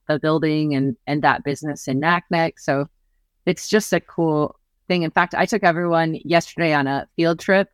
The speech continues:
to the Bristol Bay Historical Museum. And, like, it's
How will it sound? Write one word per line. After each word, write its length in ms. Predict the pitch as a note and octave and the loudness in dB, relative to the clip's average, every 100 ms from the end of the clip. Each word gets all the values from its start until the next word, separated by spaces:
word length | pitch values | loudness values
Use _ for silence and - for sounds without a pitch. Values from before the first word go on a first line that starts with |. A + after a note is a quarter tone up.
| - | -4
to 520 | E3+ D#3 D#3 D#3 D#3 _ _ _ _ - | 0 0 0 -2 -4 _ _ _ _ -6
the 80 | E3+ | -2
Bristol 320 | D#3+ - D#3+ | -2 -2 -2
Bay 440 | D3+ D3+ C#3+ C#3+ - D#3+ | 0 0 2 0 -4 -8
Historical 520 | E3 - D3 - F3+ | -6 -2 0 0 0
Museum. 560 | F#3 F3+ G3 F#3 G3 G#3+ _ _ _ _ _ _ _ _ _ | -2 0 0 2 -2 -6 _ _ _ _ _ _ _ _ _
And, 200 | G3 F#3+ | 0 4
like, 220 | F#3 E3 - _ _ | 2 2 -2 _ _
it's 260 | F3 F3+ - | -2 -2 -4